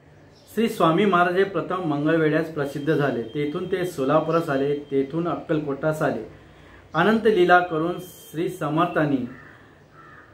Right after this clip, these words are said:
जग उद्धार केला. काशीपासून रामेश्वर पावे तो हजारो लोक श्री स्वामी महाराजांचे दर्शनास येऊन पुनीत होऊन गेले आहेत.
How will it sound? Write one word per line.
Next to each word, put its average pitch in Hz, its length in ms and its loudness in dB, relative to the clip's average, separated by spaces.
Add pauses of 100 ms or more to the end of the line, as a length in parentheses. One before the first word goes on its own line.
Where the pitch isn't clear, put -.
(400)
जग 151 180 4
उद्धार 170 440 4
केला. 147 240 -2 (240)
काशीपासून 190 760 0
रामेश्वर 175 640 0
पावे 160 380 0
तो 175 80 0
हजारो 147 400 0
लोक 160 260 0
श्री 160 340 -6
स्वामी 147 420 -4
महाराजांचे 147 580 0
दर्शनास 151 580 -2
येऊन 147 260 2 (640)
पुनीत 170 320 2
होऊन 156 300 2
गेले 143 300 4 (100)
आहेत. 147 260 0